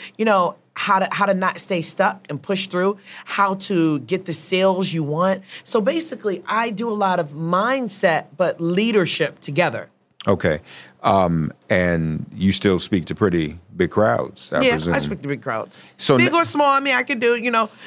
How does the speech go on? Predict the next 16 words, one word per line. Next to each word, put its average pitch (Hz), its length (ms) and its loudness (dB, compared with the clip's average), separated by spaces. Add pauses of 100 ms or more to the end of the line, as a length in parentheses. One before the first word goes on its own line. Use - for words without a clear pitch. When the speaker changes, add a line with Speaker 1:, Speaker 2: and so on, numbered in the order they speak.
(100)
Speaker 1:
literally 220 360 4
from 185 220 -2
twenty 190 420 0
to 151 580 2 (800)
twenty 175 260 2
thousand. 123 540 0
I, 135 80 -2
I, 139 440 0
I, 170 300 2
I'll 185 180 4
do 170 220 0
it. 117 240 -8 (240)
Speaker 2:
Now, 107 300 4
in 98 160 2
terms 139 720 0 (140)
of 78 680 0